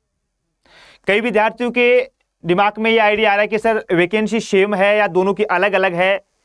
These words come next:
कोई अलग-अलग पोस्टिंग होगी या अलग-अलग काम होगा, क्या होगा? इन तमाम चीज़ों के बारे में मैं आने वाली तीन से चार मिनट के अंतर्गत आप लोगों को ये पूरा का पूरा सिस्टम क्लियर करने वाला हूँ।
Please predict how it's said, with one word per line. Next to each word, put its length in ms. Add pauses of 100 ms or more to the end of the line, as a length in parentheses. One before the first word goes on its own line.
(240)
कोई 120
अलग-अलग 380
पोस्टिंग 340
होगी 280
या 280 (260)
अलग-अलग 360
काम 240
होगा, 240
क्या 200
होगा? 380 (800)
इन 180 (320)
तमाम 300
चीज़ों 300
के 120
बारे 220
में 100
मैं 180 (180)
आने 200
वाली 200
तीन 220
से 140
चार 280
मिनट 160
के 120
अंतर्गत 380
आप 200
लोगों 200
को 80
ये 220 (140)
पूरा 180
का 120
पूरा 180
सिस्टम 280
क्लियर 200
करने 200
वाला 200
हूँ। 240